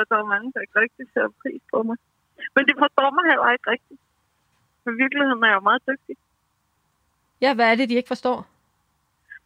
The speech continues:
Speaker 1: Men de forstår ikke, altså, der går mange sådan historier om, hvor farlig jeg er, men, men nej, det er jo sådan noget for Disney, og så, øh, så,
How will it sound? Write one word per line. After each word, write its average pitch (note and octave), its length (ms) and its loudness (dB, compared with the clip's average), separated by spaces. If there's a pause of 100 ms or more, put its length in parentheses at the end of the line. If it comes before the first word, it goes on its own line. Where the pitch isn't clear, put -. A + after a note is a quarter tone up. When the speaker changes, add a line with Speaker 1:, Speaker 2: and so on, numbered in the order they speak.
(220)
Speaker 1:
Men B3 160 2
de C#4 60 4 (100)
forstår C4 260 2 (120)
ikke, A3+ 200 0
altså, A3 160 2 (200)
der D#3+ 80 4 (120)
går F#3 100 -4 (120)
mange G#3+ 160 -4 (140)
sådan G#3+ 300 -2
historier A#3 680 0
om, - 120 -4
hvor E3 200 -2
farlig E3 420 0
jeg C#3+ 140 2
er, F3+ 120 -2
men, G#3 80 -4 (480)
men G3+ 100 2 (160)
nej, A#3 180 4 (160)
det A#3+ 120 -4
er A#3 120 0
jo G#3 60 -2 (100)
sådan G3 220 -4
noget F#3+ 200 -14
for G3+ 80 -2 (100)
Disney, D#4 360 -6 (160)
og F#3+ 60 0 (120)
så, B3+ 80 2 (220)
øh, F#3+ 180 2 (140)
så, B3+ 80 2